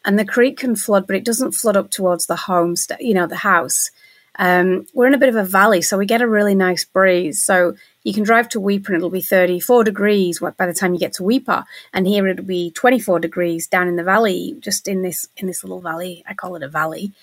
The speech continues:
Um, it's, it's, it's cooler.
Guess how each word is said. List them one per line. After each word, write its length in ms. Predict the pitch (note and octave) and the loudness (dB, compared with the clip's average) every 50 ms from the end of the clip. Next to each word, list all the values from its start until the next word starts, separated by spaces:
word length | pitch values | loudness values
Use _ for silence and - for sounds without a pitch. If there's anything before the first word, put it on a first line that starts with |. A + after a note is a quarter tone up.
| _ - - _ _ _ - | _ -20 -20 _ _ _ -6
Um, 540 | - F#3 F#3 F#3+ F#3 F#3 F#3 F#3 F3+ F#3 - _ _ _ _ _ _ _ _ _ _ _ _ _ _ _ _ - - | -2 0 2 2 2 2 0 -2 -2 -4 -8 _ _ _ _ _ _ _ _ _ _ _ _ _ _ _ _ -10 -10
it's, 280 | A#3 - - - - - | -8 -6 -6 -8 -6 -4
it's, 320 | B3 A#3 - - - - - | -4 -2 -2 -2 -4 -2 -4
it's 180 | C4 A3+ - | -4 -4 -4
cooler. 580 | - - - D4 D#4+ E4+ D#4 A3 E3+ D#3 - | -6 -4 0 4 4 6 6 4 2 0 -2